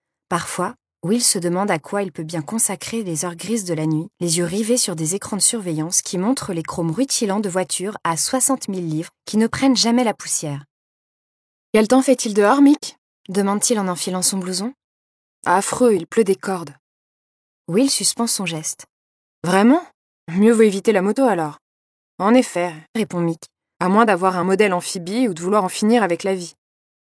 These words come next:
Will jette un regard à son engin, puis commence à retirer sa tenue de cuir.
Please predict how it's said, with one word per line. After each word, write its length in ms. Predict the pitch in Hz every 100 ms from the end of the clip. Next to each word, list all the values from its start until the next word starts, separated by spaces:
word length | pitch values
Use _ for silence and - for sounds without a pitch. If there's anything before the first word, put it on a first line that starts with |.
| _ -
Will 200 | 170 254
jette 220 | 220 208
un 80 | 175
regard 320 | 180 185 220
à 60 | 196
son 180 | - 180
engin, 340 | 170 151 147 - -
puis 180 | - 254
commence 340 | 208 208 226
à 60 | 180
retirer 380 | 180 - 202
sa 140 | 233 185
tenue 260 | 180 202 196
de 80 |
cuir. 320 | 175 - 156